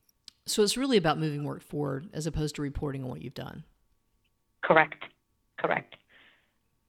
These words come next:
Speaker 1: Good. I mean, we, we actually, we could probably do it, like, an entire series just on literally the
Speaker 2: Yes.
Speaker 1: mechanics of motive. Mo-, m-, maybe we should at some
Speaker 2: <laughs>
Speaker 1: point on, on, uh,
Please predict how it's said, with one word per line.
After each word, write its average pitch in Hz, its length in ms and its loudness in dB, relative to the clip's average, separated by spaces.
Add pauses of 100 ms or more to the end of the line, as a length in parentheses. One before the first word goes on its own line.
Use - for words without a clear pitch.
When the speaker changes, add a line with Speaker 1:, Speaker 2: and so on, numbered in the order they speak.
(200)
Speaker 1:
Good. 151 160 -16 (260)
I 170 40 -4
mean, 175 100 -2
we, 220 120 -2
we 226 140 2
actually, 190 240 0
we 185 100 -8
could 180 100 -10
probably 147 220 -6
do 139 180 -6
it, 135 160 -6
like, 139 140 -10
an 135 60 -6
entire 135 260 -10
series 135 520 -4
just - 260 -10
on 127 240 -8 (440)
literally 156 340 -2
the 135 80 -6 (180)
Speaker 2:
Yes. 180 280 10
Speaker 1:
mechanics 127 320 -4
of 131 320 -8
motive. 151 400 -2
Mo-, 147 180 -4 (120)
m-, 147 260 -6
maybe 139 200 -6
we 143 120 -4
should 190 240 -2 (480)
at - 100 -10
some 190 220 0
Speaker 2:
<laughs> - 0 -
Speaker 1:
point 143 240 -8
on, 139 240 -10
on, 156 280 -6
uh, 156 260 -6